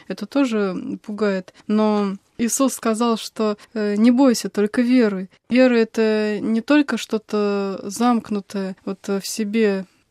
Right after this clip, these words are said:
Вера — это сокровище, которое дороже всех других сокровищ, э, самая дорогая жемчужина, которая дороже всего в мире. Поэтому человек верующий должен делиться своей верой,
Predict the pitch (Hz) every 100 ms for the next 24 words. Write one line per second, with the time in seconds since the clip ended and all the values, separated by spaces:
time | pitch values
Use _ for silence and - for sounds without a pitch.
0 | _ - 220 302 269 233 226 226 220 214
1 | - 240 285 269 214 - - 208 226 226
2 | 226 220 233 254 233 220 - 240 233 254
3 | 269 - 220 - 220 202 185 - - -
4 | 196 196 - 240 233 214 226 226 233 214
5 | 226 233 277 220 214 202 196 190 185 185
6 | 202 - 208 208 214 208 - - 226 233
7 | 262 240 190 - 220 226 233 226 220 214
8 | - 233 226 233 277 294 247 - 208 -
9 | 202 247 220 226 220 214 196 240 269 262
10 | 196 - 208 208 202 214 196 190